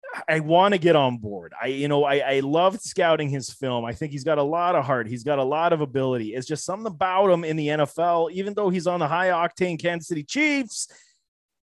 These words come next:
I mean, he scares me still. And, okay, the ankle could be fine, but, I mean, volume's key. I get it for fantasy football. Um, I mean, are you playing him this week against a very good, uh,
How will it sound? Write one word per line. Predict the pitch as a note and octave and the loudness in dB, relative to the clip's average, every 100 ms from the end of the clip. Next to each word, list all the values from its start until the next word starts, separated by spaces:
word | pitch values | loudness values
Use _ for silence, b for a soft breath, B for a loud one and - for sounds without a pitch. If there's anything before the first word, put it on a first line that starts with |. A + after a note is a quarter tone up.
| - | -8
I | |
mean, | C#3+ C#3+ | -4 -4
he | D#3+ | -4
scares | G#3+ G#3 F3+ | -4 -4 -2
me | E3 | -6
still. | - B2+ A2 | -4 -4 -2
And, | C3 | -4
okay, | B2+ E3 | -2 -2
the | D3 D#3 | 0 0
ankle | F#3 G3 F3+ | -2 -2 -2
could | G3 G3 | 0 0
be | G3+ | 0
fine, | - F3+ F3+ F3+ | 0 0 0 0
but, | D#3+ D#3 | 2 2
I | |
mean, | D3+ D3 | 2 -2
volume's | B2 D3+ F3 F3 C#3+ | 2 2 2 0 -6
key. | - G3+ G#3+ F3 | -4 -4 2 2
I | C#3 | 2
get | B2+ E3+ D3+ | 2 2 4
it | C3+ B2 | 0 -6
for | B2+ | -4
fantasy | D3+ D3 C#3 B2+ | -2 0 -2 -4
football. | - D#3+ C#3 A#2+ A2+ A2 G2 | 0 2 2 2 2 2 -2
Um, | A2+ A2+ A2 G#2+ G2+ - | -2 -4 -4 -10 -16 -14
I | A2 | -10
mean, | A#2 A#2 | -8 -8
are | A2+ | -6
you | C3+ D#3 | -4 -4
playing | E3 E3+ E3+ | -4 -4 -4
him | D#3+ | -4
this | D#3 | -4
week | D#3+ D#3+ | -2 -2
against | D3 D3+ C#3+ C3 | -2 -4 -4 -8
a | G2+ - | -10 -6
very | A#2+ C#3+ D#3+ D#3 D3+ | -2 -2 -2 -2 -4
good, | - D3 D3+ D3+ D3 C3+ B2+ _ _ _ _ - | 0 4 6 4 0 -6 -12 _ _ _ _ -8
uh, | B2 A#2+ A2+ | -4 -2 -2